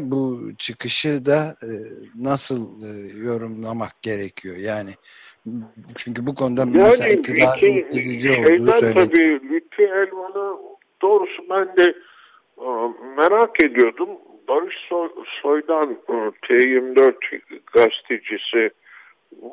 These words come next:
Speaker 2: iyi takip eder. Ben de yazılarını okurum.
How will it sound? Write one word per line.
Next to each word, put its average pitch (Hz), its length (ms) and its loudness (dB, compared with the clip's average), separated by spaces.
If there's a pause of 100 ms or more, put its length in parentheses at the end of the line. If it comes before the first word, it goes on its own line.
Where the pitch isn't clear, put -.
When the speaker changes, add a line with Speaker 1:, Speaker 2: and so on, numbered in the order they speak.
(140)
Speaker 2:
iyi 156 300 -10
takip 110 500 2
eder. 107 320 8 (140)
Ben 117 200 -6
de 117 380 -2
yazılarını 117 680 -8
okurum. 147 460 -8